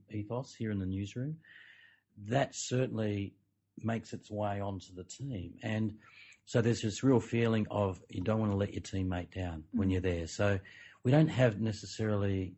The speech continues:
Speaker 1: those issues where someone's flaking off or anything like, we don't have that. It'll be silly things that, so, so,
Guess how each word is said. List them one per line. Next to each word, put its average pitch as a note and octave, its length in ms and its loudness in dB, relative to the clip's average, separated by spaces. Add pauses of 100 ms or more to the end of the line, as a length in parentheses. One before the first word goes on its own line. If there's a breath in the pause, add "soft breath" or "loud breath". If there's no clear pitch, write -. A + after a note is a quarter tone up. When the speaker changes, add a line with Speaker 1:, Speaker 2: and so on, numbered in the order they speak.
(120)
Speaker 1:
those G2 300 2
issues G2+ 400 -2
where F#2+ 420 0
someone's G2 460 0
flaking F#2+ 440 0
off F#2+ 240 0
or F#2+ 100 0
anything F#2+ 240 -2
like, F#2+ 100 -2
we A2 100 0
don't B2+ 200 0
have B2 260 -2
that. - 280 -8 (640 loud breath)
It'll A#2+ 220 4
be A#2 220 6
silly C3+ 360 2
things G#2+ 340 0
that, - 160 -8
so, A2 160 -4
so, - 160 -8